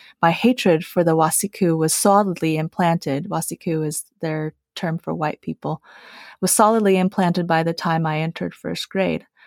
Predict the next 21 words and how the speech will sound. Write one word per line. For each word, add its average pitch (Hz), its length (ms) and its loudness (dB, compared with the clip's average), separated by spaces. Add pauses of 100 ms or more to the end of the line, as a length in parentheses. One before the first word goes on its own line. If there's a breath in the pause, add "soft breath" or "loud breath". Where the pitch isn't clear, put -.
(160 soft breath)
Unfortunately, 202 720 2
in 180 80 0
first 196 320 -2
grade, 202 380 2
I 180 140 2
became 185 580 -2 (400)
teacher's 170 400 -2
pet, 220 400 2
so 185 260 0
my 180 220 2
teacher 190 380 -2
had 180 160 0
a 170 40 0
fondness 190 460 0
for 175 100 -6
hugging 254 380 2
me, 175 240 0 (400 loud breath)
which 226 160 -2
always 269 380 4
repulsed 262 500 -2
me. 139 300 -6